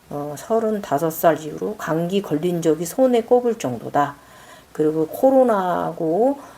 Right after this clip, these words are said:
어, 그 우리 그 이 그 독감이 발견되고 뭐 십 년이 넘도록 저는 아직까지 그 독감에 걸려본 적이 없다라고 제가 말씀드렸죠.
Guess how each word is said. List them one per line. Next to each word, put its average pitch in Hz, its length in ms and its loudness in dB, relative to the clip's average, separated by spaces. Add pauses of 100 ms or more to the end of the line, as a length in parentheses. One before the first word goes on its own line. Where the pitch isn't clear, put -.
(140)
어, 156 440 -10
그 156 360 -10
우리 151 260 -2
그 143 340 -2 (440)
이 160 420 -4
그 143 200 -4
독감이 214 1000 2
발견되고 165 840 -2
뭐 151 180 -6
십 247 180 -6
년이 247 540 0
넘도록 185 580 -2
저는 165 340 -2
아직까지 156 920 -4
그 110 500 -6 (600)
독감에 175 540 2
걸려본 160 600 2
적이 143 260 -6
없다라고 131 840 -8
제가 131 240 -10
말씀드렸죠. - 960 -8